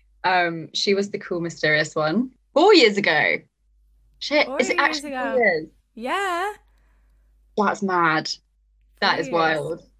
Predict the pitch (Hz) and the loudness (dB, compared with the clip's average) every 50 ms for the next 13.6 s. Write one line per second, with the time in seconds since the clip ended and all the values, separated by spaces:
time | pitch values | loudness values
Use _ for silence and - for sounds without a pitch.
0 | _ - 175 165 160 170 - - 247 262 311 262 233 185 165 330 320 311 - - | _ 0 2 4 4 4 4 2 2 4 4 4 6 6 6 6 4 4 0 -6
1 | - - 855 880 932 831 - 587 - - - - 494 - - _ _ _ _ - | -8 -10 -12 -14 -10 -2 0 0 0 2 0 -2 -2 -2 -2 _ _ _ _ -20
2 | - - - - 226 220 254 294 294 269 254 247 240 233 254 269 392 392 - - | -16 -14 -8 -4 0 4 4 6 6 6 4 2 2 0 2 0 0 0 0 -2
3 | 240 208 - - 226 - - - - - - 285 - 277 302 370 - - - 415 | 2 2 2 0 0 -8 -8 -8 -8 -8 -6 0 4 4 4 4 2 0 -2 -2
4 | 392 - - - 784 571 523 - - - 494 453 - _ _ _ _ _ _ _ | -2 -2 -2 -2 2 2 2 2 2 0 0 0 0 _ _ _ _ _ _ _
5 | _ _ _ _ _ _ _ _ _ _ _ _ _ _ - - - - _ _ | _ _ _ _ _ _ _ _ _ _ _ _ _ _ -20 -18 -18 -18 _ _
6 | _ - - - _ - - - - - - - - - - - - - - 262 | _ -20 -20 -20 _ -20 -20 -20 -20 -18 -18 -20 -20 -20 -20 -20 -20 -20 -20 -20
7 | 269 277 254 - 240 208 202 202 196 190 185 180 - _ - 196 202 196 190 - | -16 -14 -6 0 0 2 2 2 0 0 -2 -6 -8 _ -6 -4 -2 -2 -2 -2
8 | - 226 - 220 208 202 190 - - - 208 214 220 240 247 254 _ - 277 370 | -4 -6 -4 -2 0 0 0 -2 -4 -6 -2 0 0 0 -2 -4 _ -2 4 6
9 | 427 381 - 247 214 202 208 190 170 170 170 180 196 196 202 202 202 190 180 175 | 6 6 6 4 0 0 0 2 2 2 2 0 -4 -8 -8 -6 -4 -2 -2 -2
10 | 160 156 147 - 151 151 160 - - 160 165 156 156 147 143 147 156 - _ _ | -4 -6 -8 -6 -6 -6 -6 -10 -12 -12 -12 -6 -4 -2 -2 -2 -2 -4 _ _
11 | - - _ _ - - 185 175 156 151 170 196 - 214 196 - 151 135 - - | -20 -20 _ _ 0 2 2 2 2 0 -4 -4 -2 -4 -4 -4 -4 -8 -8 -12
12 | 196 - - - 160 156 160 156 - - _ - 165 160 160 156 156 147 147 143 | -14 -12 -6 -4 -2 -2 -2 -2 -4 -8 _ -2 0 0 0 0 -2 -2 -2 -4
13 | - - 160 160 151 156 - - 147 170 220 311 | -6 -10 -10 -10 -10 -10 -10 -8 -6 -4 -4 -4